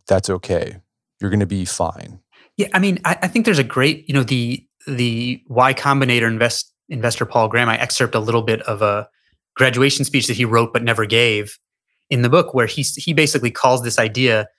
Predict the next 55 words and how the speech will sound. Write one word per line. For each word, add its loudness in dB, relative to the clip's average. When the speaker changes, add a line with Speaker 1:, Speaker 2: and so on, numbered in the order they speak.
Speaker 2:
that -8
you 0
should 2
have 4
a 4
long-term 2
plan 0
and -6
know 2
exactly -2
what -6
you're -10
gonna -4
do. 2
He -4
says, -2
"Computer 0
scientists -2
call 0
this -4
premature 0
optimization." -4
Like, 0
all 6
the 4
su-, -4
he -4
says 2
all 6
the 0
successful 0
people -2
he 2
knows 0
take 0
this 0
approach 0
of -2
short-term 0
planning, 0
looking 0
at -2
the -2
opportunities -2
in -6
front -2
of -8
them, -2
taking -2
them -4
and -4
being -4
ready -2
to -8
adjust. -2